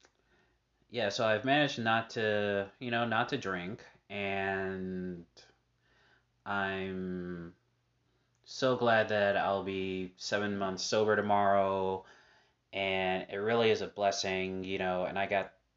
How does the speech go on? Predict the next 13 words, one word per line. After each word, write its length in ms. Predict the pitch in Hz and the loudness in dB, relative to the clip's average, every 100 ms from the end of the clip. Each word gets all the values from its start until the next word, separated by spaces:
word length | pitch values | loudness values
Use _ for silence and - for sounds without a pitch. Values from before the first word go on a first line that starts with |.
| _ | _
so 340 | - - 143 139 | -12 -4 2 4
many 200 | 127 113 | 4 2
people 340 | 113 107 95 | -2 -6 -6
to 60 | 92 | -4
thank, 380 | 101 98 95 92 | -4 -4 -6 -8
you 80 | |
know, 440 | 92 92 90 87 87 - | -4 -2 -2 -4 -6 -4
first 220 | 113 101 | -4 -4
and 100 | 92 | -6
foremost, 800 | 107 101 98 98 95 90 - - _ _ | -2 0 2 2 2 -4 -8 -12 _ _
God. 560 | - 98 95 87 92 104 - _ _ _ _ - | -2 0 2 0 -2 -6 -10 _ _ _ _ -10
I 120 | 101 | -6
mean, 580 | 98 98 95 92 90 | -4 -4 -4 -6 -8